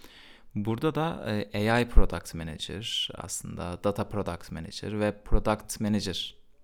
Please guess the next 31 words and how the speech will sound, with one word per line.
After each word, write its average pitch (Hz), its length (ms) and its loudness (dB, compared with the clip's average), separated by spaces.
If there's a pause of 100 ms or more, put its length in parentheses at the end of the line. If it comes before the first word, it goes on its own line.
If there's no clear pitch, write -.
(180)
bu 101 180 -6
üçü - 180 -10
için - 260 -4
de 90 80 -2
geçerli - 500 -8
belki - 280 -10
de - 80 -8
bu - 100 -12
durum. - 200 -12 (500)
Bazı 101 280 4
şirketler 101 680 -4
ne 98 140 0
istiyoruz, - 800 -6
ne 95 80 -2
yapmaya 101 380 0
çalışıyoruz - 640 -8
ayrımını 95 500 0
tam 104 280 0
belirleyememiş 95 720 -2
oluyorlar 90 380 -2
herhalde. 92 420 -6 (680)
Veya 90 240 -2
kendilerini 92 500 0
dışarıya 90 400 -2
karşı 87 320 -4
hani 92 300 -6 (920)
daha 104 180 0
sofistike - 800 0
gösterebilmek 92 760 -2
için 107 280 0
de 85 140 -4